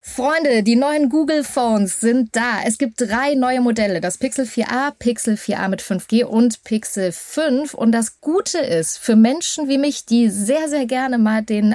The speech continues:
Akkulader vergessen, irgendwo auf dem Weg zwischen Hamburg und Berlin zum Beispiel zu Hause, die laufen länger, ohne dass man ständig nachladen muss. Also es ist ein sogenannter intelligenter Akku, ein smarter Akku, der länger hält, ohne zu laden,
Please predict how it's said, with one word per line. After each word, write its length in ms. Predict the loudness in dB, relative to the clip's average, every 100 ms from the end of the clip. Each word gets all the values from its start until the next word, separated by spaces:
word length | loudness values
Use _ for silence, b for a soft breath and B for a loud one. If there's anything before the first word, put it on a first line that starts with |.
| 0
Akkulader 760 | -10 -2 0 0 0 -2 -6
vergessen, 580 | -6 -8 -4 -4 0 0
irgendwo 600 | 2 4 4 2 -2 -2 -2
auf 200 | -4 -4
dem 220 | -6 -2
Weg 180 | -6 -4
zwischen 320 | -8 -6 0
Hamburg 240 | 0 0
und 120 | -2 -2
Berlin 280 | 0 0
zum 180 | -2 -4
Beispiel 300 | -4 -4 -6
zu 200 | -6 -4
Hause, 320 | -2 -2 -2 -4 B B B B 0
die 220 | 2 2 -2
laufen 580 | -4 0 -2 -4 -2 0
länger, 500 | 2 2 2 0 2
ohne 180 | 2
dass 160 | 0 -2
man 140 | -2
ständig 320 | -2 -4 -6 -6
nachladen 540 | -8 -8 -10 -8 -10
muss. 200 | -10 -10
Also 240 | -8 -4 -2
es 80 |
ist 140 | -2 -4
ein 160 | 0 2
sogenannter 540 | 2 0 0 -2 -4
intelligenter 840 | -4 -6 -4 -4 0 0 0 -2 -8
Akku, 360 | -12 -4 -4 -4 B B B
ein 160 | -8
smarter 720 | -6 -6 -2 0 -2 -4 -6 -6
Akku, 240 | -2 -2
der 140 | 0
länger 220 | -2 -2 -2
hält, 300 | -2 -4 -4
ohne 240 | 0 0
zu 160 | 0 -6
laden, 380 | -4 -4 -4